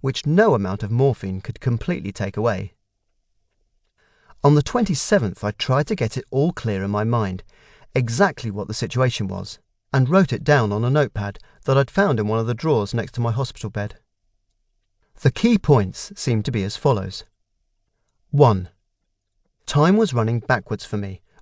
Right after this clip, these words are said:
on a day-by-day basis. If it was Friday today, then tomorrow it would be Saturday for everybody else, but Thursday for me. Two,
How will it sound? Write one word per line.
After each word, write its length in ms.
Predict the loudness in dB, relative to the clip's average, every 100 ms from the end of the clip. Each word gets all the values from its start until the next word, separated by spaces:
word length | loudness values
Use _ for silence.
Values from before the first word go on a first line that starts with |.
| -4
on 100 | -2
a 100 | -2
day-by-day 800 | 2 2 2 2 0 0 -4
basis. 520 | -2 -4 -4 -8 -14 -16 _ _ _ _ _ _ _ _ _
If 100 | -2
it 60 | 0
was 180 | -2 -2
Friday 440 | 2 4 4 2
today, 560 | -2 0 0 0 -10 -14 _ _ _ _ _
then 140 | 0
tomorrow 540 | 2 2 6 6 4 -2
it 100 | -4
would 180 | -4 -4
be 100 | -4
Saturday 540 | -4 -2 -2 -2 -6
for 140 | -4 -6
everybody 400 | -4 -6 -4 -4
else, 400 | -4 -8 -16 -18 _ _ _ _ _ -20 _
but 220 | -4 -4
Thursday 640 | -2 4 6 4 0 -8
for 160 | -6 -2
me. 280 | 0 -2 -6 _ _ _ _ _ _ _ _ _ _ _
Two, 340 | 4 4 4